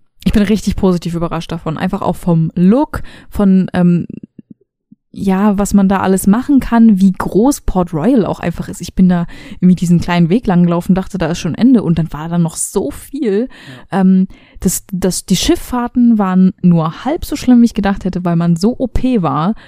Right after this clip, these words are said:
Speaker 1: mit seinen, ähm, super G-, Schiffs-Kamehameha. Ähm,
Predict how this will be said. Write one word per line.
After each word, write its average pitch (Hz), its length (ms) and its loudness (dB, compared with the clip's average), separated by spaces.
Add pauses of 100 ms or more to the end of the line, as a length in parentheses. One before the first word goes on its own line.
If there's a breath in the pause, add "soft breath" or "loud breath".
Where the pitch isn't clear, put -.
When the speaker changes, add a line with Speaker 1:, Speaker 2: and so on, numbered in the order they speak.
(140 soft breath)
Speaker 1:
mit 185 220 0
seinen, 175 500 2
ähm, 170 300 2 (280 loud breath)
super 185 720 0
G-, 175 220 -10 (140)
Schiffs-Kamehameha. 165 1500 0 (340 loud breath)
Ähm, 175 360 4